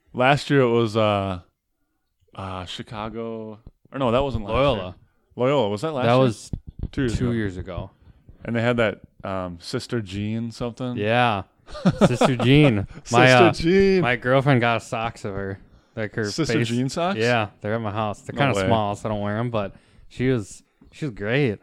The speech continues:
Speaker 2: She
Speaker 1: Li-,
Speaker 2: led 'em
Speaker 1: like
Speaker 2: all the way to
Speaker 1: that,
Speaker 2: the
Speaker 1: like,
Speaker 2: Final Four, so.
Speaker 1: dude, out of, I'm, okay, I'm happy with our choice. Out of all these sports, like,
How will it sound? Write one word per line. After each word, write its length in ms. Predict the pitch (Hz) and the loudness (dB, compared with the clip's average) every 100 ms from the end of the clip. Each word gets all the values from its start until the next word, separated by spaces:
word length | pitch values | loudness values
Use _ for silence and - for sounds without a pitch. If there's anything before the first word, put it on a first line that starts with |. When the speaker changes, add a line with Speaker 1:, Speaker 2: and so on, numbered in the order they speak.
| _ _ _ | _ _ _
Speaker 2:
She 180 | - 123 | -8 -2
Speaker 1:
Li-, 60 | |
Speaker 2:
led 80 | 127 | 0
'em 40 | 151 | 4
Speaker 1:
like 80 | 135 | 4
Speaker 2:
all 60 | |
the 60 | 139 | 6
way 60 | 151 | 6
to 60 | |
Speaker 1:
that, 80 | - | 6
Speaker 2:
the 60 | 135 | 6
Speaker 1:
like, 120 | 135 | 6
Speaker 2:
Final 120 | 143 | 4
Four, 400 | 120 127 156 101 | -2 -2 -2 -4
so. 240 | - 113 101 | -6 -4 -2
Speaker 1:
dude, 180 | 156 - | -4 -2
out 140 | 151 | -4
of, 140 | 151 143 - | -4 -6 -4
I'm, 160 | 160 | -2
okay, 320 | - 147 135 110 | 0 0 2 2
I'm 140 | 143 | 2
happy 260 | 131 135 135 | 2 0 0
with 100 | 117 | -2
our 80 | |
choice. 300 | 104 123 110 | 0 0 0
Out 120 | - 120 | 0 -2
of 80 | - | 2
all 260 | 131 160 | 2 4
these 180 | 160 139 | 2 -2
sports, 460 | - 117 107 98 110 | -2 0 0 0 0
like, 180 | 101 | 0